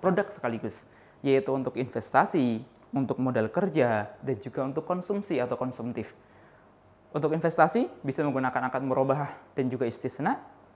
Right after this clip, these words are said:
Untuk modal kerja bisa menggunakan murabahah dan juga salam. Untuk yang konsumtif bisa menggunakan murabahah dan juga bisa menggunakan istisna. Dan sekali lagi,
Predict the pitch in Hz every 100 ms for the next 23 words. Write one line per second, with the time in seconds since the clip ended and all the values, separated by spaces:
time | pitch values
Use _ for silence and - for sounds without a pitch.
0 | - - 151 147 156 151 170 160 143 107
1 | - 120 151 131 139 131 127 135 151 151
2 | 135 131 - 135 123 120 117 110 113 156
3 | 403 - - - - 127 127 123 127 220
4 | 247 285 - - - - 135 143 131 123
5 | 123 123 123 113 131 139 143 196 - -
6 | - - 123 117 131 139 117 143 143 120
7 | 110 156 233 - - - - - - -
8 | - - - - - - - - - _
9 | - - - - - - - - - -
10 | - 120 - 123 131 180 214